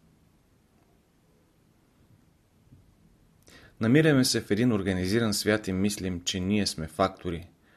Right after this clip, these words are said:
и че ние уреждаме работите. И вследствие на това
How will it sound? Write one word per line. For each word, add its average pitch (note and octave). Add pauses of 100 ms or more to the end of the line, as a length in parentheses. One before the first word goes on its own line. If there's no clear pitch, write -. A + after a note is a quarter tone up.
(260)
и G2+
че G2
ние A2
уреждаме G2
работите. F#2 (3250)
И G#2+
вследствие C#3+
на A2
това A2